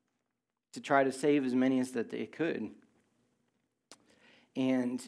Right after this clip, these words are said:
you know, it's, it's amazing to see that when, you know, tragedy strikes the nation or tragedy strikes, that everybody turns to the church. To know that there's an underlying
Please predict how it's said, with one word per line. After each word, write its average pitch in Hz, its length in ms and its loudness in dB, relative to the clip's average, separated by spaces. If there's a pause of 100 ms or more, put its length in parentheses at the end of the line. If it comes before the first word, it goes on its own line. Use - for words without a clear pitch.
you 165 120 -2
know, 139 240 6
it's, - 380 -2 (520)
it's - 160 0
amazing 156 540 8
to - 100 -12
see 139 340 2
that 123 160 4
when, 117 400 -2 (160)
you 147 100 -4
know, 123 160 0
tragedy 135 640 4
strikes 131 540 -2
the 127 160 -4
nation 113 680 -4
or 120 140 -8
tragedy 120 560 0
strikes, 117 560 -4 (800)
that 120 180 4
everybody 135 440 4
turns 127 580 -2
to 123 340 -4
the 117 80 -4
church. - 560 -10 (1900)
To 147 80 0
know 147 260 8
that 127 300 6
there's 151 300 6
an 143 100 2
underlying 147 800 6